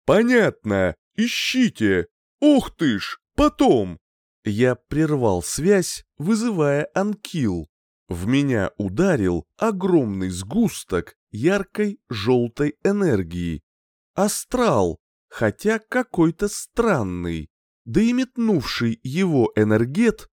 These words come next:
походил на жёлтую кляксу и сильно мерцал. Астральный паразит, низшая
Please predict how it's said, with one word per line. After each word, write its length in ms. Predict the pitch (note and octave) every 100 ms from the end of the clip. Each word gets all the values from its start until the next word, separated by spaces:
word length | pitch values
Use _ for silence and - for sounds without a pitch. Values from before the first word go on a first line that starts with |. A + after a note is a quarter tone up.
| _ _
походил 580 | A3+ A3 C4 F3+ C#3+ A2+
на 180 | B2+ D3+
жёлтую 480 | D3 D#3+ A2 - G#2
кляксу 720 | - G#3 B3 - - - F#2+ - _ -
и 120 | B3+
сильно 600 | - - F3+ E3+ F3+ F3+
мерцал. 760 | F#3+ A3 A3+ - E3 A2 F2 D2+ _ _ _ _ _ _
Астральный 800 | D#3 E3 - - D#3+ B2 G2+ G2+
паразит, 760 | F#2+ A2 G#2 G#2+ B2+ A3 - - _ _ _ _ _ -
низшая 680 | G3+ A3+ D#3 - - G#2